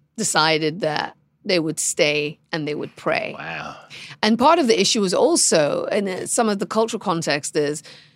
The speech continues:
Speaker 1: there had been incidents leading up to which,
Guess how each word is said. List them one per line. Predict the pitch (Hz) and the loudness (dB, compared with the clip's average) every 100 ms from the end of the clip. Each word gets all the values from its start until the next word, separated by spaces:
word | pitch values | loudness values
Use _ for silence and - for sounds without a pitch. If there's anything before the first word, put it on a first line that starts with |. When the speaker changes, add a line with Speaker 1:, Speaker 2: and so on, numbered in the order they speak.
| _ _ _ - | _ _ _ -8
Speaker 1:
there | 185 226 | 2 4
had | 226 202 | 4 2
been | 240 233 202 - | 2 2 -2 0
incidents | 262 269 233 202 180 | 2 4 2 0 -2
leading | 196 196 185 175 170 | -2 -2 0 2 2
up | 175 | 0
to | - 165 | 0 0
which, | 165 160 - - | 0 -4 -6 -10